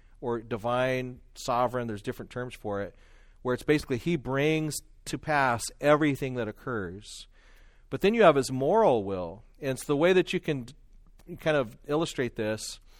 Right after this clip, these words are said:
is, is it, I could ask the question, is it God's will that I should murder you all today?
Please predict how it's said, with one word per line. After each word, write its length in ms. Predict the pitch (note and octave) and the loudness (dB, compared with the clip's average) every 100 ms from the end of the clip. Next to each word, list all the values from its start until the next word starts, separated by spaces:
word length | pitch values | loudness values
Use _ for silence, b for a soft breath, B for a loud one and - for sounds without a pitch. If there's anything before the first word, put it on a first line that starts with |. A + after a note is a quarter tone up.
| b b - | b b 0
is, 240 | C#3+ C3 | 0 0
is 240 | - D#3+ D#3+ | 0 2 2
it, 120 | D#3 | 0
I 100 | D3 | 0
could 140 | D3 D#3+ | 4 4
ask 160 | D#3 | 4
the 80 | D#3+ | 0
question, 420 | - D3+ - C3 | 0 0 0 -6
is 180 | B2+ C#3 | -4 -4
it 120 | D3 | 0
God's 280 | D#3 E3 D3+ | 4 4 4
will 300 | D3+ E3 D#3 | 0 2 2
that 120 | C3 | 2
I 80 | C3+ | 2
should 280 | - C3 G#2+ | 0 -6 -4
murder 240 | C3 C#3+ | -2 0
you 220 | C3 A#2 | -2 -2
all 160 | A2 A2+ | 0 -2
today? 460 | - A2+ B2 E2+ | -2 -4 -4 -6